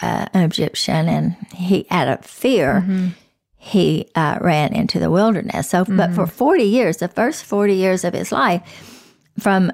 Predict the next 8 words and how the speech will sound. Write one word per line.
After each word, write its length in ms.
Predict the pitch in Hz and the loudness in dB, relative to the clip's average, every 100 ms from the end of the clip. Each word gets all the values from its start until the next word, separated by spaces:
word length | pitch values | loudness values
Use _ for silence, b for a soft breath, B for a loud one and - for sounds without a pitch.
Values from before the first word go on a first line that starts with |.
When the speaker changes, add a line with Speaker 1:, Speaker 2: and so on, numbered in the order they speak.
| - | 0
Speaker 1:
uh, 260 | 175 156 | 0 2
from, 320 | 143 185 170 - _ _ _ _ - | 0 0 0 -2 _ _ _ _ -2
you 100 | 208 | 0
know, 140 | 151 151 | 2 0
time 320 | - 190 165 | 0 2 2
that 160 | 151 | 0
he 320 | 185 208 208 190 | -2 2 2 4
was 440 | 151 131 - - | 2 0 -4 -12